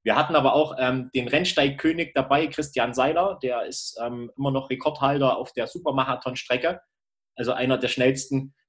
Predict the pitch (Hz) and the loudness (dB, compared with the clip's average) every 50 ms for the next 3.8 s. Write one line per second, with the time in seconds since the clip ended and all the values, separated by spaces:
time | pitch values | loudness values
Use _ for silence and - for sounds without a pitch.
0 | _ _ - 120 120 123 123 123 123 120 - _ 110 117 127 135 135 - - - | _ _ -4 2 2 2 2 2 -2 -6 -8 _ 0 2 4 4 2 0 -2 0
1 | 120 127 - 135 120 107 104 113 113 113 - - 120 123 113 110 - - 135 135 | 0 0 0 -2 -6 -2 0 0 0 0 -2 -6 -6 -6 -6 -6 -6 -4 -4 -6
2 | 135 135 - - 139 143 135 123 139 - 110 110 120 139 151 156 143 - - 117 | -6 -6 -6 -4 -2 -2 -2 -2 -2 -2 0 0 0 0 -2 -6 -8 -10 -8 -6
3 | 120 123 123 123 127 127 127 127 127 - - 123 123 127 - | -4 -4 -4 -4 -6 -6 -8 -8 -10 -12 -12 -10 -10 -10 -12